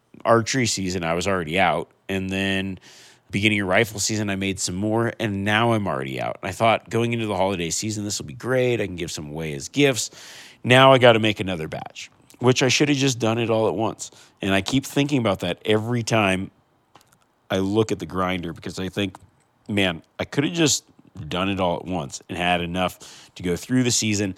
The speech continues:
and into Christmas, maybe a little bit for spring bear season." Now I'm gonna be making my third batch of summer sausage this year, which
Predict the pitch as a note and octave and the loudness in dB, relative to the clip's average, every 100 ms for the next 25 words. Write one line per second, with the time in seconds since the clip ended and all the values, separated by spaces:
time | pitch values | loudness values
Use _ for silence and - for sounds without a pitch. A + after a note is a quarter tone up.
0 | - - - F#2 G2+ G2+ G2+ F#2 F#2 F#2 | -14 -18 -8 -2 -2 -2 -4 -4 -6 -4
1 | F#2+ F#2+ G2 F#2+ F#2+ F#2 F#2+ - E2+ - | -2 0 0 0 -2 -2 -4 -6 -8 -4
2 | G2+ F2+ E2 D2+ D2 - D2+ D2+ D#2 _ | -4 -4 -4 -6 -6 -6 -8 -10 -12 _
3 | _ _ _ _ _ _ - _ F2+ F#2+ | _ _ _ _ _ _ -20 _ -2 2
4 | F#2+ G2+ G2 F2+ F2 E2 D#2+ - D#2+ - | 2 2 0 0 0 0 -2 -4 -8 -10
5 | - - - - - F#2+ - - B2+ A2 | -20 -20 -20 -20 -2 -2 -2 4 4 6
6 | F#2+ E2+ E2+ E2+ - E2 D2+ - C#2+ - | 4 4 2 -4 -4 -6 -6 -4 -4 -6
7 | D#2+ E2+ D#2+ - E2 D#2+ - - - - | -8 -8 -6 -4 -4 -8 -12 -20 -20 4
8 | C#3+ D3 | 4 4